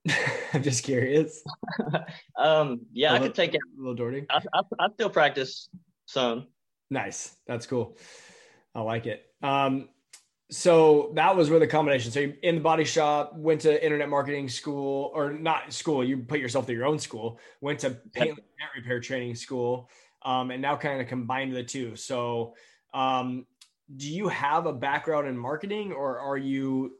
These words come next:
Speaker 1: fully self-taught?
Speaker 2: Yeah. Um, so I've spent a, I've spent more money on, um, courses than probably the average person would spend at a,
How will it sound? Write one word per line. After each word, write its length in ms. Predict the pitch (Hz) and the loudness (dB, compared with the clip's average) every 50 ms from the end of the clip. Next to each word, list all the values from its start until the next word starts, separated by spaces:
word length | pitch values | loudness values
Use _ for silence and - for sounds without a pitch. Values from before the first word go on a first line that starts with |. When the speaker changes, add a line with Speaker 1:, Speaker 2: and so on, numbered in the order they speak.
| _ | _
Speaker 1:
fully 520 | _ - - - 151 143 135 139 147 139 127 | _ -16 -6 -2 0 0 0 0 -2 -4 -4
self-taught? 1120 | 117 - - - 139 127 123 120 - - - - - - 110 104 - - _ - - - - - _ _ _ _ _ _ _ _ _ _ _ _ _ _ _ - - _ - | -4 -4 -4 -4 -2 -4 -4 -6 -8 -12 -16 -14 -12 -10 -10 -12 -12 -14 _ -16 -16 -16 -16 -20 _ _ _ _ _ _ _ _ _ _ _ _ _ _ _ -16 -16 _ -4
Speaker 2:
Yeah. 220 | 135 131 113 101 110 | 0 0 0 2 0
Um, 140 | 113 110 - _ _ _ _ _ _ _ _ _ _ _ _ _ _ _ _ | -4 -6 -8 _ _ _ _ _ _ _ _ _ _ _ _ _ _ _ _
so 200 | - - 117 107 | -2 0 0 0
I've 240 | 107 - 127 131 131 | 0 0 0 0 0
spent 360 | - - - 151 147 135 - - - | -2 -2 0 0 0 0 0 -2 -2
a, 200 | 123 117 117 117 - _ _ _ - | -2 -2 -2 -2 -6 _ _ _ -2
I've 140 | 135 139 139 | -2 -2 0
spent 240 | - - 170 156 135 | 2 2 0 2 2
more 160 | 139 143 151 | 4 4 4
money 500 | 147 147 143 147 147 143 135 123 120 123 - - | 4 4 2 2 2 2 0 0 -2 -4 -4 -2
on, 400 | 117 117 120 117 110 110 110 101 - _ _ _ _ _ _ _ _ - | 0 2 2 2 0 -2 -4 -6 -8 _ _ _ _ _ _ _ _ -4
um, 360 | 110 110 110 107 101 98 92 - _ _ _ - | -2 -2 -2 -4 -6 -10 -16 -20 _ _ _ -2
courses 600 | - 135 143 143 143 - 120 110 107 104 - - | 2 4 4 4 4 2 0 0 0 -2 -4 -4
than 400 | 110 117 113 107 107 104 101 - - - _ _ _ | -2 0 0 0 -2 -4 -6 -8 -10 -16 _ _ _
probably 600 | - 139 139 139 123 113 123 120 117 104 95 - _ _ _ _ _ _ _ _ _ _ - | 2 2 2 2 2 2 2 2 2 2 -2 -6 _ _ _ _ _ _ _ _ _ _ -10
the 100 | 113 113 | -4 0
average 340 | 113 123 127 117 113 107 - | 2 4 4 4 2 0 -2
person 440 | - 135 123 123 120 120 113 110 110 | 0 2 2 2 2 0 -2 -2 -2
would 200 | 107 110 104 - | -4 -4 -6 -6
spend 420 | - - - - 120 117 113 110 110 | -10 -10 -4 -2 0 0 0 0 0
at 140 | 110 110 110 | 0 2 2
a, 400 | 110 107 107 104 101 95 95 | 2 0 0 -2 -4 -8 -12